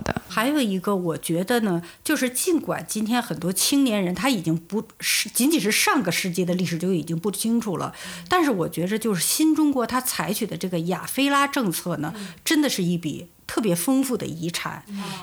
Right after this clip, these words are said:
Speaker 2: 因为阿拉伯人他的记忆里，中国人从来没有欺负过他们。
Speaker 3: 嗯。
Speaker 2: 呃，相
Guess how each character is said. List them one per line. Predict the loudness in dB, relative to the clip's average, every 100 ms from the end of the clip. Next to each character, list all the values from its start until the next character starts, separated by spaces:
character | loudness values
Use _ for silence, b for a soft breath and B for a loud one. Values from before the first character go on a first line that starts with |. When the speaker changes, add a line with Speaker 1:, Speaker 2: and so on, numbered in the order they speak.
| 2
Speaker 2:
因 |
为 | 4 6 4 2 -2 B B _ -6
阿 | 0
拉 | 2 4 2
伯 | 2 2
人 | 4 2 0 -2
他 | 0
的 | 2
记 | 2 4 4
忆 |
里， | 4 0
中 | 2 4
国 | 4
人 | 4
从 | 2 2
来 | 4
没 | 4
有 | 4
欺 | 2 2 4
负 | 2 0
过 | -4
他 | -4 -4
们。 | -4 -8 -12
Speaker 3:
嗯。 | -12 B B B
Speaker 2:
呃， | -2 -4
相 | -4 2